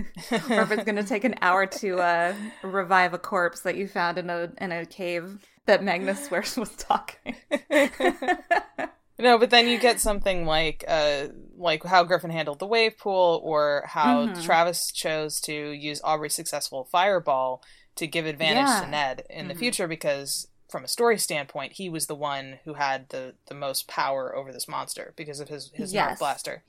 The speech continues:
Speaker 1: Well, and even, I do wanna mention here, uh, before we get too far away from the wave pool, Griffin, again, always painting his beautiful word pictures, describes the way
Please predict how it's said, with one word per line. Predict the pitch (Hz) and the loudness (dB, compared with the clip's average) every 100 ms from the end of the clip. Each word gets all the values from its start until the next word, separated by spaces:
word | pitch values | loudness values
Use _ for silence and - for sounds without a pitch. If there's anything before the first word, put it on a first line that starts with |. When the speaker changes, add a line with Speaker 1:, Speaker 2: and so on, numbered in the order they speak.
| - | -12
Speaker 1:
Well, | 220 240 | -4 -2
and | 247 | -2
even, | 269 339 269 - | -2 0 0 0
I | 214 | -2
do | 220 | 0
wanna | 285 269 | 2 2
mention | 202 190 - 202 | 2 -2 -6 -6
here, | 233 240 185 170 202 _ _ _ | -2 0 2 0 -4 _ _ _
uh, | 214 196 | 6 6
before | 202 202 | 2 -2
we | 190 | -2
get | 196 | -2
too | 202 208 | -4 -4
far | 185 | 0
away | 185 175 180 | 0 0 -4
from | 190 180 | -6 -8
the | |
wave | 175 190 180 185 | -8 -4 -4 -4
pool, | - 175 165 - | -4 -2 -2 -4
Griffin, | - 214 233 254 196 185 202 214 _ _ _ - | -4 -2 0 0 -2 -4 -8 -12 _ _ _ -8
again, | 202 202 170 165 | -4 0 0 0
always | - 196 190 175 - | -2 0 -2 -6 -18
painting | - 202 190 | -12 -8 -8
his | 180 165 | -10 -12
beautiful | 165 180 180 175 | -8 -8 -6 -4
word | 170 170 | -4 -4
pictures, | 180 - 170 160 - - 202 | -10 -10 -10 -10 -16 -18 -10
describes | 214 208 - 214 202 226 233 | -8 -8 -2 2 2 0 -4
the | 247 | -4
way | 220 190 180 175 | -4 -2 -2 -2